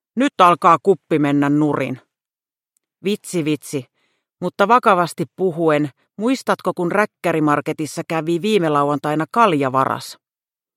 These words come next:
Tuli minun kassalleni ja osti lakupötkön. Takinalla pullotti ja kysyi, mitä siellä on. Mies vastasi, että se on hänen umpisuolensa. Kasvaa vatsan ulkopuolella,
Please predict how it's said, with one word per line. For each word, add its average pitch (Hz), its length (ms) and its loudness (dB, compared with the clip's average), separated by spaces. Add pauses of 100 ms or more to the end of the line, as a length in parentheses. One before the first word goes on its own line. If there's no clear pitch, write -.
(800)
Tuli 190 240 2
minun 240 320 4
kassalleni 165 640 2
ja 160 100 4
osti 160 300 -2
lakupötkön. 147 840 -2 (500)
Takinalla 175 640 2
pullotti 190 680 0
ja 175 160 -6
kysyi, 185 340 0
mitä 175 260 -2
siellä 151 380 0
on. 127 360 -2 (920)
Mies 202 360 2
vastasi, 175 560 0 (280)
että 175 240 -6
se 208 120 0
on 196 120 2
hänen 196 260 0
umpisuolensa. 143 1000 0 (800)
Kasvaa 175 460 2
vatsan 180 440 2
ulkopuolella, 156 1000 2